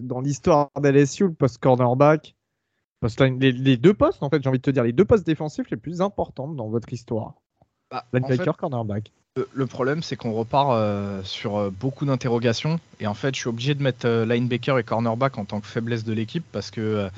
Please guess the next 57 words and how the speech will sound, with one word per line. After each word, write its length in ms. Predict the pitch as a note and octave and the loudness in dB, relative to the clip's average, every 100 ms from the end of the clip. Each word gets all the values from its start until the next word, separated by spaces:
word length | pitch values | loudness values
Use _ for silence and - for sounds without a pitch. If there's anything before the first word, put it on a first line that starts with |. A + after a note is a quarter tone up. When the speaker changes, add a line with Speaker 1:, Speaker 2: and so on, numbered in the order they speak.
| - - - _ _ _ | -18 -20 -20 _ _ _
Speaker 2:
c'est 180 | - B2 | -8 -4
pas 220 | A#2 D#3 | 2 2
tant 260 | - D#3+ D#3+ | 2 0 2
le 140 | C3 | 0
talent 360 | A#2 C3 C#3 C#3+ | 0 2 2 0
qu'il 180 | - B2 | -2 0
y 20 | |
aura 100 | A2+ | 0
sur 160 | - | 0
le 80 | A#2 | -4
terrain, 200 | C3 D#3 | -2 0
mais 100 | D3 | 0
c'est 160 | G#2+ A2 | -2 -4
comment, 400 | - B2 D3 C#3 | -2 0 2 2
en 20 | |
fait, 240 | - C#3+ - | 0 -6 -6
ce 180 | - A#2 | -10 -6
talent 300 | A#2 A#2+ C3 | -4 -2 -2
sera 160 | - | -2
utilisé 500 | A2+ A#2 A2 C3+ D3+ | -4 -4 -4 -2 -2
et 80 | G#2+ | -4
est-ce 120 | G#2+ | -6
que 120 | - C#3 | -6 -8
ce 140 | A#2+ | -8
talent 320 | G#2 A#2 C3+ | -6 -4 -2
va 100 | A2+ | -4
pouvoir, 380 | - A2+ B2+ A2+ | -6 -2 2 4
euh, 160 | G#2+ F#2+ - - - - _ _ _ _ _ - | 2 -4 -12 -20 -20 -20 _ _ _ _ _ 0
performer 500 | B2 - B2 C#3 D3 | 0 4 4 4 4
à 60 | |
un 120 | A#2+ | 4
niveau 240 | A#2 A#2 C3+ | 2 2 0
aussi 260 | A#2 - | 0 -2
élevé 260 | A#2+ A#2 C#3 | -2 0 -2
que, 460 | C3+ A#2 G#2+ G#2 G2+ | 0 -2 0 -2 -4
que 120 | A2+ | -8
celui 320 | - A#2 B2 | -6 -4 -2
auquel 280 | A#2+ A#2 A2+ | -2 -2 -4
on 80 | A2+ | -2
le 60 | |
demande, 300 | G#2+ B2 D#3 | -2 -2 -2
tu 100 | C3+ | -4
vois. 280 | A2+ B2 A#2 | 0 2 2
Euh, 760 | G2+ G2+ G2 G2 G2 F#2+ G2 G2 | -2 -6 -6 -6 -6 -6 -6 -6
là, 160 | B2 | -4
c'est 140 | C3 A2 | -6 -4
la 100 | G#2+ | -4
deuxième 320 | A#2+ C3 C#3+ | -2 0 0
année 180 | C3 C3 | 0 -2
de 60 | |
suite, 220 | - D#3 - | -4 -6 -4
par 100 | A2 | -4
exemple, 240 | C3+ C3+ | -4 -6
pour 100 | A2+ | -4
l'escouade 300 | G#2+ - A#2 | -4 -2 -2
de 80 | A2+ | 0
linebacker, 640 | A2+ A2+ A2+ A2+ D3 D#3+ | 0 0 -2 0 2 0